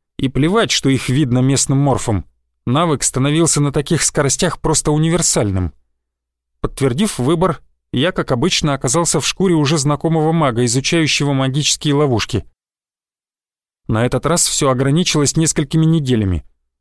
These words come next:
Перед моим мысленным взором пробегали дни с тренировками и обучением мага. Он постоянно практиковался, прерываясь только на сон и еду.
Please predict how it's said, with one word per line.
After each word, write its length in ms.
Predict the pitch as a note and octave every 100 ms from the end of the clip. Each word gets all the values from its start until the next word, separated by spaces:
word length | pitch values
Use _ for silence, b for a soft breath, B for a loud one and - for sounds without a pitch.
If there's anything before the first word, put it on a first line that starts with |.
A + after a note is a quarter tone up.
| -
Перед 200 | C3+ A#2+
моим 300 | A#2 A#2+ A#2
мысленным 460 | A#2 - B2 A#2 G#2+
взором 320 | A2+ E3+ B2+
пробегали 460 | C3+ B2+ B2+ C3+
дни 220 | B2 C3 D#3+
с 80 |
тренировками 600 | - C3 C3 F3 - D3+
и 100 | C#3
обучением 580 | C3+ A#2+ - D#3 C3+ C#3
мага. 440 | C#3 C3 A2 F#2+ - _ _ _ _ -
Он 160 | F#3+
постоянно 640 | G3 D#3 D3 D3+ E3 D#3 C3+
практиковался, 840 | B2+ - - C3 D#3 G3 - E3 - _ -
прерываясь 600 | E3 D#3 D3 D3 E3 -
только 280 | D3+ C3+ C#3+
на 120 | C#3
сон 320 | - D#3 D3+
и 100 | D3
еду. 360 | D3 A#2+ G2